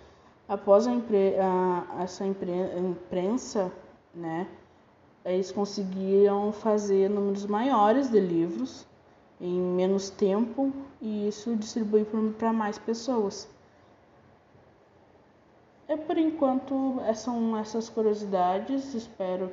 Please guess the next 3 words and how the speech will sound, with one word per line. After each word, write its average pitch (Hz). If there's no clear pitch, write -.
que 190
vocês 180
procurem 208